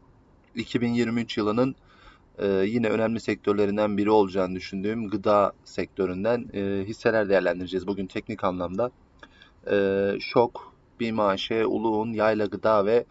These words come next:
e, Penguen Gıda hisselerinin teknik analizlerini yapmaya çalışacağım.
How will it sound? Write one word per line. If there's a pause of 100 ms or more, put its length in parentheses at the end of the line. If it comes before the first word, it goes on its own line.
(400)
e,
Penguen
Gıda (120)
hisselerinin
teknik
analizlerini
yapmaya
çalışacağım.